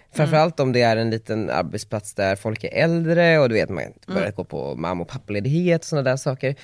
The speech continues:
Speaker 1: Och så kommer in en frisk fläkt som bara så här: "Jag kan inte någonting, men jag är villig att gå över
Speaker 2: Mm.
Speaker 1: brinnande eld för att få det här att hända."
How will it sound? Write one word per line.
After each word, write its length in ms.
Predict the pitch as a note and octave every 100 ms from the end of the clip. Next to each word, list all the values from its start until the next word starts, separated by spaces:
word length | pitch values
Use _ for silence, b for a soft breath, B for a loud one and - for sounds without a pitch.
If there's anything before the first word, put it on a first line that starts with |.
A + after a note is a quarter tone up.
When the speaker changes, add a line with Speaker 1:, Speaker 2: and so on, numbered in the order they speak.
| B B
Speaker 1:
Och 220 | B D3+
så 80 | C#3+
kommer 260 | - D3
in 100 | C3
en 60 | B2
frisk 280 | - C#3 -
fläkt 260 | C3+ -
som 180 | - B2+
bara 100 | A#2+
så 140 | A#2+ A2+
här: 120 | F#2 b b
"Jag 180 | A#2+
kan 140 | - C#3
inte 340 | E3+ - D2+ -
någonting, 480 | - D#3 F3+ F2+ D2
men 200 | A2 C3
jag 140 | B2 B2
är 40 |
villig 340 | B2 C3 G#2+
att 200 | D#2+ - -
gå 320 | F3 F3 D#3+
över 200 | A#2+ A#2+
Speaker 2:
Mm. 80 | A#2
Speaker 1:
brinnande 440 | D#3 C3 B2+ C#3
eld 300 | - D3+ A2
för 80 | -
att 80 | -
få 220 | - B2
det 60 | A#2
här 100 | G2
att 120 | -
hända." 340 | C#3 D3+ B2